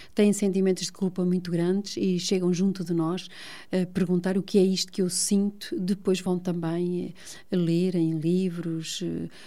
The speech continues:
recorrem à internet para saber o que é, como é que se sente, se é bom, se é mau, falam com, com os colegas, é um tabu, eh, e procuram conselhos junto dos adultos.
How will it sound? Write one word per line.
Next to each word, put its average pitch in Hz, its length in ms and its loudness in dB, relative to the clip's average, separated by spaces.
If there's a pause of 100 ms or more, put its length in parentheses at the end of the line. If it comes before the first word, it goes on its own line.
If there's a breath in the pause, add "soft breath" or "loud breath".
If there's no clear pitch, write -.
(140 soft breath)
recorrem 170 520 0
à 170 40 4
internet 170 600 0
para 170 180 0
saber 175 380 2
o 185 100 0
que 165 320 0
é, 165 180 2
como 160 260 0
é 156 80 0
que 156 140 -8
se - 200 -6
sente, 165 680 2 (260 soft breath)
se 180 220 0
é 180 60 2
bom, 175 420 2
se 170 200 0
é 160 60 2
mau, 170 500 0
falam 170 360 0
com, 165 400 2 (260 loud breath)
com 175 160 0
os 175 160 -2
colegas, 170 840 -2
é 190 80 -4
um 185 140 2
tabu, 180 580 0 (460 loud breath)
eh, 185 300 -2
e 190 140 0
procuram 202 920 0
conselhos 214 540 0
junto 190 280 -2
dos 160 220 -4
adultos. 165 600 -8